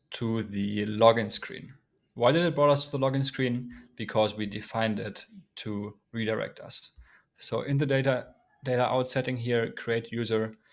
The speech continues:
um, you can see there's an after request action that navigates us to the slash U R L, which is our login U R L. And again, it checked for the request to be successful.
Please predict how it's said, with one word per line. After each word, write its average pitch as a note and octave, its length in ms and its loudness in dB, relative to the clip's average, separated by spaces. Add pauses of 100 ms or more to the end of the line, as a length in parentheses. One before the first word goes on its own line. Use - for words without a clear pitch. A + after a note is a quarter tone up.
(340)
um, G#2+ 280 -6
you A2 80 -4
can A2 160 -2
see A2+ 200 -6
there's G#2+ 320 -6
an - 100 -20
after C#3 280 0
request A#2+ 500 0
action A2 520 -8 (260)
that G2 140 -10
navigates A2 600 0
us A2 380 -6 (460)
to A2+ 480 -4
the A2 120 -12
slash C#3 420 0
U B2+ 120 2
R A#2 120 4
L, A2+ 400 -2 (140)
which G#2+ 240 -6
is A2 200 -8
our G#2+ 260 -6
login G#2+ 320 -4
U G#2 100 -10
R G#2 160 -8
L. - 220 -12 (680)
And A2 140 -2
again, G#2+ 260 2
it G2+ 120 -8
checked - 280 -6
for - 140 -10
the G#2+ 80 -8
request G#2 420 -12
to G#2 60 -16
be G#2 260 -12 (240)
successful. - 640 -12